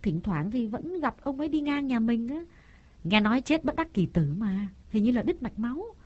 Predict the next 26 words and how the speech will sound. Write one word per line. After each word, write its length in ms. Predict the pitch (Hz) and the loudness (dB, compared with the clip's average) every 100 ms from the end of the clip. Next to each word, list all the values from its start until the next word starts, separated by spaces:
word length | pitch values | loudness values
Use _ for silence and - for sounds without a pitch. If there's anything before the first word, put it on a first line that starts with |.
| - - - - - - | -20 -20 -20 -20 -18 -4
Nhưng 200 | 254 254 | -2 2
mà 340 | 233 214 202 196 | 2 4 4 4
giá 220 | 262 359 | 4 4
như 140 | 330 | 6
ông 140 | 277 269 | 6 4
ấy 120 | 311 | 2
làm 200 | 254 214 | 4 6
ma 140 | 247 | 6
hiện 260 | 254 220 185 | 8 6 4
về 280 | 185 214 208 | 4 4 6
thì 80 | 220 | 6
hiện 160 | 220 214 | 4 4
bên 160 | 269 | 2
Việt 200 | 240 - | 2 2
Nam 320 | 262 302 302 | 4 4 2
chứ 120 | 302 359 | 0 2
ma 220 | 302 311 | 4 2
nào 200 | 269 247 | 2 2
mà 80 | 247 | 2
đi 120 | 285 | 4
du 140 | 302 | 6
lịch 240 | 294 - - | 4 4 -2
tận, 120 | - - | -6 2
tận 160 | 214 | 2
sang 240 | - 311 320 | 2 0 4
đây." 300 | 320 359 | 4 4